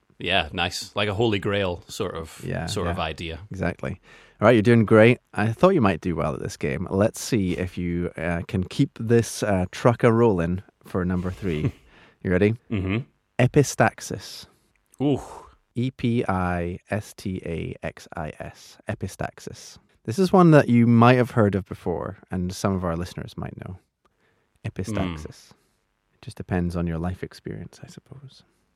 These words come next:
Speaker 1: I'm not sure. Uh, th-, there's, uh, I y-, sort of, there's, like, two words in that word, I feel,
Speaker 2: Mm-hmm.
Speaker 1: and they're sort
Speaker 2: Yeah.
Speaker 1: of vaguely familiar. Um,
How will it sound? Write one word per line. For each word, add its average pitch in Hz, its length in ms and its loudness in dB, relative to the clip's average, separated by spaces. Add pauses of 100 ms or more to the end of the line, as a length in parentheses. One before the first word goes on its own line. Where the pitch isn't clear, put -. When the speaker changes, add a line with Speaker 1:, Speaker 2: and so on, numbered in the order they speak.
(440)
Speaker 1:
I'm 131 440 2
not 147 320 2
sure. 87 640 0 (160)
Uh, 95 140 0
th-, 104 200 -4
there's, 98 280 -2
uh, 71 260 -10 (180)
I 92 400 -2
y-, 98 180 -16 (100)
sort 104 220 -2
of, 87 400 -8
there's, 110 220 0
like, 113 200 0
two 160 200 0
words 117 360 4
in 110 120 0
that 95 200 2
word, 82 320 -4
I 92 140 -2
feel, 92 280 -2
Speaker 2:
Mm-hmm. - 220 -12
Speaker 1:
and 92 160 -4
they're 90 80 -6
sort 104 200 -6
Speaker 2:
Yeah. 104 40 -6
Speaker 1:
of 95 80 -10
vaguely 92 320 -10
familiar. 85 540 -10 (540)
Um, 80 460 -4